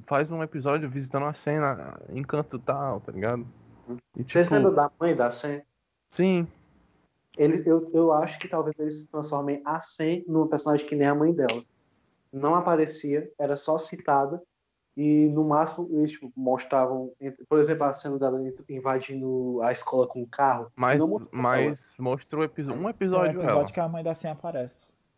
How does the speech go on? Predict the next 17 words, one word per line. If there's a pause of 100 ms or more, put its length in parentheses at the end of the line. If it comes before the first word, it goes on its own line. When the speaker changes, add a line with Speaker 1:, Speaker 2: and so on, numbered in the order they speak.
(560)
Speaker 1:
Que
ela
é
Speaker 2:
Sim.
Speaker 1:
até
loira. (840)
Speaker 2:
É
a,
a
atriz
que
fez
a
Sue
Sylvester
de
Glee.